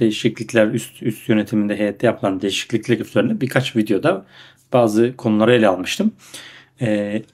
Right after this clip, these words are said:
o konuyla ilgili gelen yorumlardan birisinden hareketle bu yeni bir videoda olay başka bir boyutunu konuşacağım.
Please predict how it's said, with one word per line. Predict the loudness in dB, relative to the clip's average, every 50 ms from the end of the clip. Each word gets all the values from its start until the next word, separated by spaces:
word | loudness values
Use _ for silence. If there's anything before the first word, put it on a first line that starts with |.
| _ _
o | 2 2 2 2
konuyla | 2 2 2 4 6 6 6 6 6 6
ilgili | 6 4 2 2 4
gelen | 4 6 6 6 6
yorumlardan | 6 4 4 4 6 4 4 4 4 2 0 2 2
birisinden | 2 0 0 -2 -2 -2 -2 0 -2 -2 -4 -8 _ -6 0 0 0 0
hareketle | 0 -2 -6 -4 -4 -4 -4 -2 0 0 0 0 0 0
bu | 0 0 0 0 2
yeni | 4 4 4 4 4
bir | 2 2 2
videoda | 2 2 0 -2 -4 -2
olay | 2 2 4 4 4 4
başka | 2 2 2 2 2 4
bir | 4 4 4
boyutunu | 4 2 2 2 0 -2 -4
konuşacağım. | -2 -2 -4 -4 -4 -2 0 2 2 2